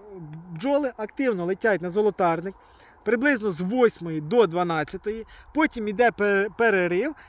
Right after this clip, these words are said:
І приблизно з шостої, п'ятої години до восьмої, дев'ятої можуть працювати. Це те, що я бачу по своїх бджолах. Все,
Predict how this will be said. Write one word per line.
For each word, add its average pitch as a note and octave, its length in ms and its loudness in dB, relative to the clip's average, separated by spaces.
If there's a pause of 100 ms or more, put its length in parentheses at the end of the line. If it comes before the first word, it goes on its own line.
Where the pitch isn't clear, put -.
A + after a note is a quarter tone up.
(140)
І B3+ 80 -6
приблизно A#3+ 520 -2
з - 160 -6
шостої, G#3 760 0
п'ятої G3+ 420 4
години C4 460 -2
до G3+ 160 0
восьмої, A3 480 -2
дев'ятої G3+ 420 0
можуть G3+ 280 -4
працювати. D#3 420 -10 (500)
Це G#3 100 0
те, D4 160 4
що A#3+ 120 -6
я G#3 140 2
бачу G#3+ 340 2
по A3 140 2
своїх F3+ 380 -4
бджолах. C#3 360 -6 (500)
Все, F3+ 300 4